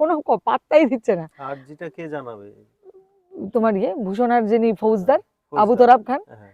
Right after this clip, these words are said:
Speaker 1: হ্যাঁ, তিনি জানাবেন, সৈয়দ আবু তোরাব
Speaker 2: হুম।
Speaker 1: খান। তখন উনি আবু তোরাব খান কি করলেন, আহ, মুর্শিদকুলির কাছে বললেন যে, "আমাকে তো, মানে, আমার সঙ্গে এরকম ব্যবহার করা হচ্ছে।"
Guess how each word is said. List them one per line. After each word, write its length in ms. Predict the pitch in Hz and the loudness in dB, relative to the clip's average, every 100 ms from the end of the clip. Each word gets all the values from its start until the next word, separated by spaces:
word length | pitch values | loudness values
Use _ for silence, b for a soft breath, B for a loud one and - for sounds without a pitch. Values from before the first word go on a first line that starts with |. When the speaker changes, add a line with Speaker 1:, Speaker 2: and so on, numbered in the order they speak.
| _ - | _ -4
Speaker 1:
হ্যাঁ, 140 | 302 214 | -2 2
তিনি 120 | 240 254 | 4 6
জানাবেন, 300 | 233 233 339 494 _ _ | 4 4 0 -4 _ _
সৈয়দ 200 | 269 247 233 | 4 6 6
আবু 100 | 226 | 4
তোরাব 180 | 240 247 | 0 -2
Speaker 2:
হুম। 60 | - | -4
Speaker 1:
খান। 100 | 392 _ _ _ _ | -14 _ _ _ _
তখন 200 | 208 233 392 | -4 -2 -4
উনি 120 | 381 | -4
আবু 200 | 330 226 226 | -2 -2 0
তোরাব 180 | 240 214 | -2 -2
খান 100 | 233 208 | -8 -10
কি 80 | 214 - | -12 -8
করলেন, 280 | 175 208 403 _ _ _ _ | -6 -6 -10 _ _ _ _
আহ, 420 | 190 190 190 185 | -8 -6 -4 -2
মুর্শিদকুলির 540 | 185 190 214 214 208 208 | -4 -6 -10 -8 -6 -4
কাছে 280 | 226 233 349 | -8 -10 -6
বললেন 440 | 226 220 156 160 | -2 -2 -4 -12
যে, 560 | 160 190 180 180 180 185 | -10 -6 -2 -2 0 -2
"আমাকে 360 | 175 180 208 | -6 -10 -12
তো, 320 | 190 202 190 | -8 -4 -4
মানে, 200 | 185 185 | -4 -8
আমার 240 | 185 175 180 | -8 -10 -12
সঙ্গে 240 | - 190 | -12 -10
এরকম 240 | 190 - 233 | -10 -8 -8
ব্যবহার 260 | 214 254 | -6 -6
করা 160 | 262 370 | -6 -6
হচ্ছে।" 200 | 415 254 | -6 _